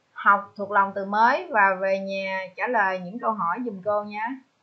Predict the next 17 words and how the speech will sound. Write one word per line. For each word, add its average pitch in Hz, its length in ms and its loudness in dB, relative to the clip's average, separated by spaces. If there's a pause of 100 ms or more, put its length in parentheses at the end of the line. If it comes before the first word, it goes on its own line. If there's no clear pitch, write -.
(1000)
Write 247 260 8
down 233 200 12
on 220 160 6
your 214 180 4
notebooks. 226 800 -2 (520)
Viết 247 120 -8 (100)
xuống 277 160 -6
tập 190 140 4 (100)
của 196 60 -12
mình. 180 440 -8 (300)
Prepare 226 680 2
new 226 160 -2
lesson 233 420 -4
unit 220 340 -6
two, 226 240 -4
section 233 460 -10
B, 196 40 -8